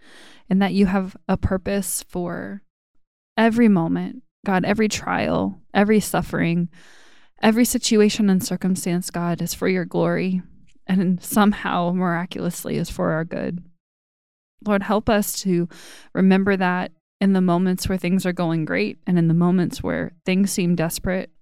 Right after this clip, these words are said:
God, that you have a plan and it is perfect, and that there is nothing on this earth that could put you on plan B.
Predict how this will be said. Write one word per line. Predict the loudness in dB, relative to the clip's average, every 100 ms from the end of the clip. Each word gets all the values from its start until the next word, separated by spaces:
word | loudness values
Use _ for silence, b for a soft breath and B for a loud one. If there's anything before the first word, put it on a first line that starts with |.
| _ _ -2
God, | -2
that | 0 -2
you | -4
have | -2 -4
a |
plan | -6 -2 0 0 -2 -2
and | -2
it | -2
is | -4 -6
perfect, | -8 -8 -10 -12 -18 -20 _ b b b b -2
and | 0
that | 0
there | 2 4
is | 4 4
nothing | 0 0 -2 -2 -2 -4 -2
on | 2 4
this | 2 -2
earth | -2 -2 -4 -10 -20 _ _ _ _ _ _ _
that | -4 -4
could | -2 0 2
put | 0
you | 0 -2
on | -2 -4
plan | -4 -6 -6
B. | -8 -8 -8